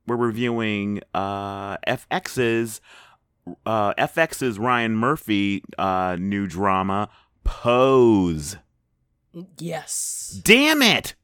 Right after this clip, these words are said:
Speaker 1: Interns, what the hell is going on?
Speaker 2: <laughs>
Speaker 1: When I said Pose, that was your cue to play the T V channeling remix of Madonna's Vogue.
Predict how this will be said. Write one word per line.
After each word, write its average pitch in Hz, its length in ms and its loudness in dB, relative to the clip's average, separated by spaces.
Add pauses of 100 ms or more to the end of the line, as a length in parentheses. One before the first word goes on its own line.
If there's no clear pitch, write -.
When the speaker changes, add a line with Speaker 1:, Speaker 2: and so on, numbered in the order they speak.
(300)
Speaker 1:
Interns, 214 640 0
what 190 220 0
the 240 80 0
hell 208 320 2
is 190 120 2
going 165 360 2
on? 151 300 2 (160)
Speaker 2:
<laughs> - 140 -2
Speaker 1:
When 175 340 4
I 202 300 6
said 170 560 4 (320)
Pose, 160 880 10 (240)
that 170 200 8
was 240 200 2
your 220 140 0
cue 185 560 4 (260)
to - 100 6
play 185 380 6
the 165 120 4
T 214 280 2
V 202 160 2
channeling 190 520 2
remix 170 540 4
of 160 80 4
Madonna's 175 560 6
Vogue. 165 680 10